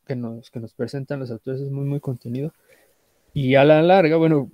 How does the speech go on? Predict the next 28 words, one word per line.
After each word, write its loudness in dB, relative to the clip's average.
como -6
les -14
comentaba, -2
vamos -4
a -6
ir -10
conociendo -8
los -10
motivos -8
políticos -6
de -10
quién -6
ma-, -18
mandaba -10
a -8
matar -8
a -4
este -16
tipo -10
y -16
por -12
qué. -6
Eh, -14
y -2
no 0
solo 2
eso, -2
también -6